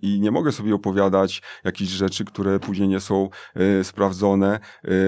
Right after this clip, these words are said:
w życiu, więc to jest jakby podstawa naszego, e, e, działania.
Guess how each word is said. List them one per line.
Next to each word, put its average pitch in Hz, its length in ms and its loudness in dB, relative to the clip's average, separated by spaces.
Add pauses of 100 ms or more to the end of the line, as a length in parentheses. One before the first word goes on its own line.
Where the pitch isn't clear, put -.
w 92 80 -4
życiu, 113 440 2
więc 92 300 0
to 113 120 4
jest 127 140 0
jakby 101 180 2
podstawa 95 480 0
naszego, 92 720 0
e, 90 640 0
e, 90 40 0
działania. 98 560 4